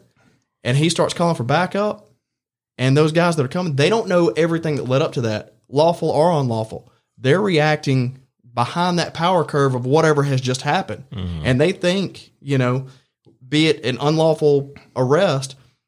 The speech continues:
Speaker 1: and that officer's calling for backup, they think that that officer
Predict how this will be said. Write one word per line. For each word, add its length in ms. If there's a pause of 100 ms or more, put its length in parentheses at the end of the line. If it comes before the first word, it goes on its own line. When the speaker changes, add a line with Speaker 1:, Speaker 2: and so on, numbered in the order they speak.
(480)
Speaker 1:
and 160
that 120
officer's 340
calling 280
for 100
backup, 520 (160)
they 180
think 300
that 140
that 160
officer 600